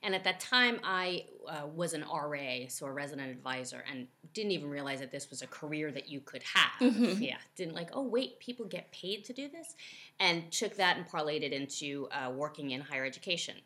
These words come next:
Speaker 1: So I have worked at suny Stony Brook, or Stony Brook University, which it's now called, which is where I have my bachelor's and my master's. Um, I worked at Ball State University.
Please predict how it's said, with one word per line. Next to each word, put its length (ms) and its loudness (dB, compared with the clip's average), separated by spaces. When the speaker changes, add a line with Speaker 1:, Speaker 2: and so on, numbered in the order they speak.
Speaker 1:
So 680 2
I 200 6
have 160 -2
worked 360 0
at 520 4
suny 280 4
Stony 260 2
Brook, 220 2
or 140 0
Stony 220 -2
Brook 200 -4
University, 460 -6
which 160 -8
it's 160 -12
now 160 -4
called, 460 -10
which 160 -12
is 100 -10
where 160 -4
I 40 -8
have 160 -10
my 100 -4
bachelor's 400 -8
and 80 -10
my 80 -8
master's. 640 -10
Um, 320 -2
I 180 -2
worked 440 -2
at 360 4
Ball 160 2
State 260 0
University. 720 -4